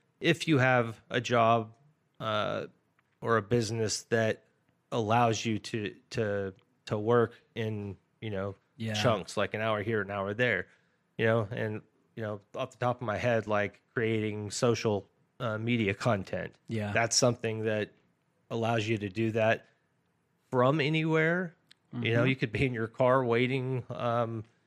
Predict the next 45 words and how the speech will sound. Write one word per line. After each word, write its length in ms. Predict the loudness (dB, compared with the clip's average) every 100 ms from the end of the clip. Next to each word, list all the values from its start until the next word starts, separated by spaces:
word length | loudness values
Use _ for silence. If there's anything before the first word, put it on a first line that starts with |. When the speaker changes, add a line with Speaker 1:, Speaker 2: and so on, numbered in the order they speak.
| _ -8
Speaker 2:
Creating 400 | -2 0 0 -2
content. 420 | -2 -2 -2 -6 _ -8
Speaker 1:
Yeah, 200 | 0 0 -2 0
creating 260 | 0 2
content, 440 | 2 2 2 0 2
Speaker 2:
For 80 |
a 20 | 0
Speaker 1:
you 40 |
know, 60 | 2
so 80 | 2
Speaker 2:
business 540 | 2 4 4 2 2
or 300 | 0 0 -4 _
anything 180 | -6 0
Speaker 1:
that's 140 | 2
just 160 | 4 2
Speaker 2:
like 60 | 2
Speaker 1:
one 80 | 0
Speaker 2:
that. 40 |
Speaker 1:
example. 580 | 0 2 2 2 -4 -20 _
Speaker 2:
Yeah. 180 | -8 -2
Speaker 1:
And, 300 | 0 -2 -6 -12 _ _ _ _ _ -16 -4
um, 420 | 0 2 2 0 _ _ _ _ _
so, 400 | 2 6 6 2 -6 _ _ _ _ _ _ 0
as 160 | 4
I 80 | 4
said 240 | 4 4
in 100 | 2
the 60 | 2
beginning, 560 | 0 2 2 2 2 2
I'll, 180 | 2 0
I'll 180 | -6 -8 _ _
give 340 | 0 0 -2 -12 _ -4
some 140 | 0
ideas 540 | 2 0 0 2 4 2
out 180 | 0 2
there 160 | 0
for 160 | 0 -2
those 240 | 2 0 0
of 140 | -4
you 220 | -2 -2
who 300 | -2 -2 -2
Speaker 2:
Mm-hmm. 260 | -2 -6 -8 -12 _ _ _ -2
Speaker 1:
have 160 | -2 0
had 340 | 2 2 2
the 360 | 0 0 0 -4